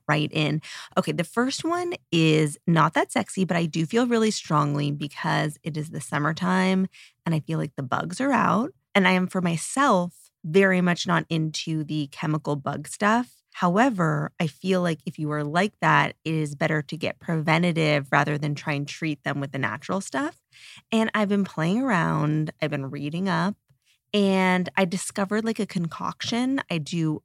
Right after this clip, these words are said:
rubbing alcohol, and then I do generous amounts of clove oil, lemongrass, citronella, thyme oil, and oregano. And I get those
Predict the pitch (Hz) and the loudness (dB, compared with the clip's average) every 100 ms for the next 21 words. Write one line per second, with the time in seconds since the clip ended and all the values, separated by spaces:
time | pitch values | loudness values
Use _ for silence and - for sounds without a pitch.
0 | - 151 151 160 175 233 202 180 - 185 | -8 -6 0 0 2 2 2 0 -4 -4
1 | 180 185 220 233 - - - 185 180 175 | 0 2 0 -4 -16 -18 0 2 4 2
2 | 156 175 156 143 170 156 165 170 - 180 | -2 -4 -4 -4 -2 0 0 0 0 2
3 | 156 156 151 - 156 151 143 _ _ _ | 2 0 -4 -4 -2 -2 -4 _ _ _
4 | - - 185 180 185 214 214 220 233 247 | -18 -2 0 0 0 0 2 2 2 -2
5 | _ _ - 165 170 165 170 180 180 185 | _ _ -8 -4 0 2 2 2 2 4
6 | 190 202 208 - - - _ - - 202 | 4 2 -4 -10 -18 -20 _ -18 -6 -4
7 | - 202 180 170 165 165 170 - - 185 | -2 0 2 2 0 -2 -4 -6 -12 -4
8 | 170 170 190 - 214 220 214 185 170 151 | 0 2 0 -2 -2 -2 -2 -2 -2 0
9 | 135 180 190 214 - 170 151 165 180 170 | -2 0 0 0 0 -2 0 -2 0 -2